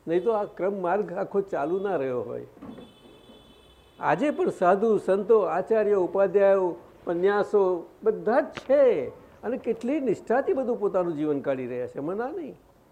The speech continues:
જરાય ના નહીં. આજે વેદાંત ધર્મ, ઋષિ મુનિઓ જે ગમે તે કહો બધા,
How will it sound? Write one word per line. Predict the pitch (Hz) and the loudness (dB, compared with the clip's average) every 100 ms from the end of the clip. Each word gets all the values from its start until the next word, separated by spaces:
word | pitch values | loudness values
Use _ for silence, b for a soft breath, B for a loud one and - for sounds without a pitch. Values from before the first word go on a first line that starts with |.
| _ - - | _ -20 -4
જરાય | 135 214 294 | 4 8 8
ના | 294 269 | 8 2
નહીં. | 226 175 131 - _ _ _ _ _ _ _ _ _ - | 2 -2 -6 -16 _ _ _ _ _ _ _ _ _ -6
આજે | 185 | 4
વેદાંત | 220 202 220 285 269 | 6 6 6 2 4
ધર્મ, | 262 254 240 | 4 4 2
ઋષિ | 190 196 247 | 2 0 0
મુનિઓ | 226 226 233 240 | 0 -2 2 4
જે | 180 220 | 4 4
ગમે | 220 269 | 2 -2
તે | 311 302 | -4 -2
કહો | - 233 | 0 0
બધા, | 185 160 120 | 0 -2 -4